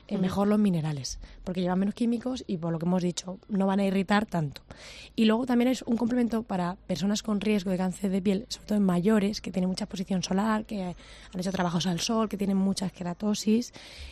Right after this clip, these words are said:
Speaker 1: eh, hay protección solar oral, que no, eh, no sustituye para nada
Speaker 2: Eso
Speaker 1: a la
Speaker 2: lo he
Speaker 1: crema.
Speaker 2: oído, te iba a preguntar, porque
Speaker 1: Es un complemento.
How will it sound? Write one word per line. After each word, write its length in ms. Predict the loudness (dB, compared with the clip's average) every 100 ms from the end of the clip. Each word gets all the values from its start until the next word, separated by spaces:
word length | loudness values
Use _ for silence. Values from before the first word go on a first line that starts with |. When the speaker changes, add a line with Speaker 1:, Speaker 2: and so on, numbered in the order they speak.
| -8
Speaker 1:
eh, 140 | -4 -2
hay 180 | 0 0
protección 480 | 0 -2 0 2 0
solar 280 | 2 0 0
oral, 400 | -2 0 0 -2 -10 -20 -20 -20 -4
que 120 | 0
no, 120 | 0 4
eh, 100 | 10
no 160 | 12
sustituye 560 | 10 6 0 2 4 4
para 180 | 4 4
nada 320 | 4 2 0
Speaker 2:
Eso 140 | 2 4
Speaker 1:
a 40 |
la 60 | 6
Speaker 2:
lo 40 |
he 40 | 8
Speaker 1:
crema. 100 | 8
Speaker 2:
oído, 280 | 8 4 2
te 80 | 0
iba 80 |
a 40 | -2
preguntar, 480 | -2 -2 -2 -4 -6
porque 180 | 0 4
Speaker 1:
Es 60 |
un 40 | 6
complemento. 520 | 8 8 6 2 -4